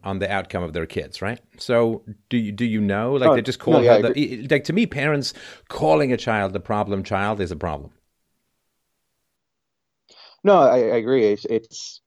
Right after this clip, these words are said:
Speaker 2: I, there's a lot of haziness in all the stories I've been told, but there is just, uh, there's consistent through lines I can follow to kind of figure out, like, what happened and why I'm around. Um, but when it comes to, like, accountability of what was done to who,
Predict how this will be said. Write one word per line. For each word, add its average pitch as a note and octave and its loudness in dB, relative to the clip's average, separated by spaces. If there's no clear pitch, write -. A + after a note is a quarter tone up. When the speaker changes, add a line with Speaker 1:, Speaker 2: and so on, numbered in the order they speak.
Speaker 2:
I, - 0
there's C3+ 6
a C#3+ 4
lot C3+ 6
of D#3+ 2
haziness C3 0
in B2 -2
all G#2+ 2
the A2 2
stories A2+ 4
I've A2 4
been G#2+ -2
told, A2+ 6
but A2+ 2
there G#2 6
is G#2+ 2
just, - -6
uh, - 4
there's A2 6
consistent C3+ 0
through A#2 4
lines A2+ 2
I G#2+ 2
can G#2 -6
follow G#2+ 6
to G2 0
kind A#2 -2
of G#2+ -8
figure A2 2
out, G2 0
like, G2+ 0
what G#2 2
happened G2+ -2
and F#2+ -8
why G2 4
I'm G2 0
around. G2 -2
Um, F#2 2
but G2 2
when A#2+ 2
it A2+ 0
comes C3 -2
to, B2 4
like, A2 2
accountability A2 0
of G2 -4
what G#2+ 2
was G#2 2
done A2 2
to G#2 0
who, A#2+ -2